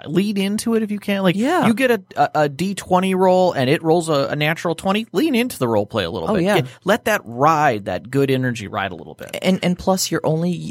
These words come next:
Speaker 2: it, just like anything in life, you're only gonna get better at it by practice.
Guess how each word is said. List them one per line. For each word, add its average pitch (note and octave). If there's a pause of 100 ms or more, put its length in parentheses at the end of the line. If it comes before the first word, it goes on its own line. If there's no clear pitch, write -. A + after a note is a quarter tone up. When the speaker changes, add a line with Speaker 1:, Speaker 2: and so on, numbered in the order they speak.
(140)
Speaker 2:
it, -
just A#3
like A#3+
anything D#3+
in C3+
life, B2
you're -
only B2
gonna B2+
get B2
better A#2
at A#2
it A2+
by A2+
practice. -